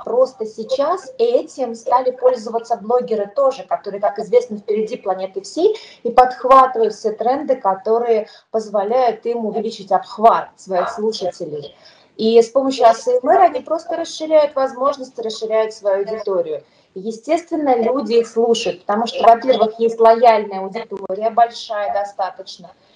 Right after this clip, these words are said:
И, во-вторых, А С М Р — это, опять же, я говорю, явление, которое приятно, которое призвано для того, чтобы как бы успокоить человека. Когда мы говорим шепотом,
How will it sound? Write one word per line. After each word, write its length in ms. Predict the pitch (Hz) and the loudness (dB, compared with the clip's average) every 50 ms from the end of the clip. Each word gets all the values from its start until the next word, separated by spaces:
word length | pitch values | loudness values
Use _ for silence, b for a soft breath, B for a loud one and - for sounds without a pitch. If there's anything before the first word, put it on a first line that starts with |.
| b b - | b b -10
И, 40 | 202 | -10
во-вторых, 400 | 208 208 - 262 277 330 359 349 | -8 -2 0 2 2 2 0 -6
А 60 | 302 | -8
С 120 | - - - | -6 -4 -4
М 180 | 247 240 269 | -4 -2 0
Р — 120 | 311 330 320 | 0 0 0
это, 160 | 311 - 240 | 0 0 0
опять 240 | 233 - 254 262 240 | 2 4 4 2 2
же, 100 | 214 226 | 0 -4
я 80 | 240 220 | -4 -2
говорю, 220 | 220 226 226 226 | -2 -2 -2 -2
явление, 540 | 220 202 220 226 214 240 285 311 339 311 254 | -4 -6 -6 -4 -2 -4 -4 -4 -4 -8 -8
которое 440 | - - 190 190 - 240 247 254 247 | -6 -6 -6 -4 -4 -2 0 0 -2
приятно, 680 | 247 - 220 220 208 226 240 247 233 233 - 170 165 151 | -2 -4 -10 -10 -4 0 2 4 2 2 0 -6 -18 -14
которое 440 | - 180 180 - 226 233 226 226 214 | -12 -10 -6 -4 -4 -2 -2 -2 -2
призвано 600 | 208 - - 226 254 294 302 302 - 277 262 233 214 - 190 - | -2 -4 -8 -10 -8 -8 -8 -8 -8 -6 -6 -6 -6 -8 -12 -12
для 140 | 220 214 208 | -10 -10 -4
того, 240 | - - 214 208 254 | 0 2 2 2 2
чтобы 260 | 254 - - 214 214 | -2 -6 -8 -10 -10
как 140 | 214 202 190 | -10 -10 -8
бы 80 | 190 208 | -6 -6
успокоить 720 | 214 - - - 208 202 - - 254 277 277 269 - - | -6 -4 0 0 0 0 0 2 2 2 2 2 0 -4
человека. 760 | - - 220 208 214 214 175 196 185 170 170 - 156 151 - B B B 170 B B B B | -6 -4 -2 0 0 0 0 0 0 -2 -2 -2 -6 -10 -10 B B B -12 B B B B
Когда 320 | - 185 185 - 269 294 | -6 -2 2 2 2 2
мы 140 | 285 269 233 | 2 -2 -4
говорим 380 | 220 220 233 226 226 226 220 | 2 6 6 6 6 4 0
шепотом, 720 | 214 208 - - - 311 370 392 - 302 - - 220 196 | -2 -4 -8 -4 -2 -2 -2 0 0 -4 -4 -4 -6 -8